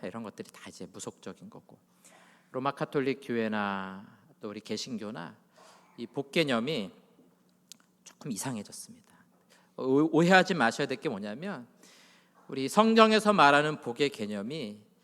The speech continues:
이 땅에 있는 복의 개념보다 작은 게 아닙니다. 우린 그렇게 오해해요. 결코 작지 않습니다. 우리의 복의 개념은 영원을 바라보는 그런 복의 개념이다 하는 것입니다. 오늘 우리 에베소서 말씀 시작하면서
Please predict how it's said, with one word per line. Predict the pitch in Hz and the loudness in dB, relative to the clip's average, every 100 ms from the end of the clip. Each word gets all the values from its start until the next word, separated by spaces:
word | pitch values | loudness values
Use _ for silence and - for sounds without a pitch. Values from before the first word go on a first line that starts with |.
| _ _ - | _ _ -14
이 | 147 - | -14 2
땅에 | 214 214 208 | 4 4 2
있는 | 175 170 170 - | 0 -2 -4 -6
복의 | 131 143 | -6 -2
개념보다 | 143 131 127 117 120 143 | -2 -2 -4 -4 -4 -4
작은 | - 110 110 120 | -6 -10 -8 -10
게 | 113 | -10
아닙니다. | 117 90 - - - _ _ - | -14 -16 -20 -20 -20 _ _ -16
우린 | 123 139 | -12 -10
그렇게 | 123 - | -10 -8
오해해요. | 101 120 156 110 104 107 _ _ _ _ | -6 -4 -4 -6 -14 -18 _ _ _ _
결코 | - 147 170 | -2 -2 -2
작지 | - - - 113 | -8 -12 -10 -10
않습니다. | - - 104 - 139 180 _ _ _ _ | -10 -16 -20 -20 -20 -20 _ _ _ _
우리의 | 120 123 127 | -10 -4 -4
복의 | 123 113 120 | -4 -8 -8
개념은 | 113 104 98 101 147 214 - _ _ - | -8 -10 -12 -12 -12 -12 -14 _ _ -10
영원을 | 120 117 120 160 240 262 | 0 2 2 2 2 0
바라보는 | 202 196 190 170 165 165 | 0 0 0 -4 -8 -10
그런 | 131 123 120 117 _ - _ | -8 -6 -8 -12 _ -20 _
복의 | - 117 113 | -10 -6 -6
개념이다 | - 101 98 98 92 107 101 | -6 -8 -8 -10 -14 -16 -16
하는 | - 135 | -16 -14
것입니다. | 95 - - - - - | -16 -18 -20 -20 -20 -12
오늘 | 139 143 127 - - - | -4 -4 -6 -14 -18 -6
우리 | 123 | -2
에베소서 | 123 151 156 160 | 0 0 -2 -2
말씀 | 135 107 - 131 120 | -2 -2 -4 -6 -6
시작하면서 | - 185 170 - 120 101 - | -4 -6 -6 -6 -8 -8 -8